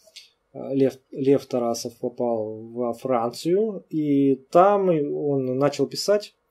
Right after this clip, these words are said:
на литературном поприще очень подниматься. И ему пришлось, ну, вынужден для благозвучия был взять, э, французское имя, псевдоним Анри Труая, с которым он до конца жизни и прожил. Он огромное количество, сотни томов написал о нем, кино снимали,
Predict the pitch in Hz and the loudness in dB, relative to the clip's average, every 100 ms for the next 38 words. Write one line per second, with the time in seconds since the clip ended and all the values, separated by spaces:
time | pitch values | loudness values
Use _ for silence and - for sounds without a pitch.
0 | _ 127 127 139 123 123 127 131 123 - | _ -6 -2 -2 -2 -4 -2 -4 -6 -10
1 | 113 104 110 107 117 131 180 233 - 120 | -12 -14 -18 -18 -12 -6 -4 -2 -2 -2
2 | 135 131 127 131 175 131 - 147 139 - | 0 -2 -2 -2 -4 -6 -2 0 0 -2
3 | _ _ _ _ _ _ 151 131 147 113 | _ _ _ _ _ _ -6 -2 -2 -2
4 | 120 110 127 117 131 143 185 139 120 120 | -6 0 0 2 2 4 2 -2 -2 0
5 | 123 120 127 139 139 135 151 139 123 - | 0 -2 -4 -14 -18 -6 -6 -4 -4 0
6 | 165 202 165 - _ _ - 147 135 139 | 0 2 -2 -6 _ _ -4 0 4 4
7 | 131 127 139 135 - 123 131 180 233 240 | 4 2 2 2 2 2 2 2 0 -6
8 | _ _ _ - - 196 180 135 120 113 | _ _ _ -14 -4 2 2 2 -2 -8
9 | 117 143 117 - _ _ 120 120 120 131 | -6 -6 -6 -12 _ _ -12 -8 -6 -2
10 | 135 120 117 120 113 98 82 - _ 113 | -2 -2 -6 -4 -4 -6 -12 -16 _ -16
11 | 104 107 117 123 131 135 117 120 117 - | -14 -14 -12 -6 0 0 0 0 -2 -2
12 | - 127 117 110 127 165 220 - - 143 | -4 -4 -6 -8 -2 2 2 0 -4 -4
13 | - 131 120 113 104 - 143 202 - 160 | -2 -2 -2 -6 -10 -6 0 0 0 -4
14 | 151 147 131 127 120 113 110 | 0 2 2 2 0 -2 -6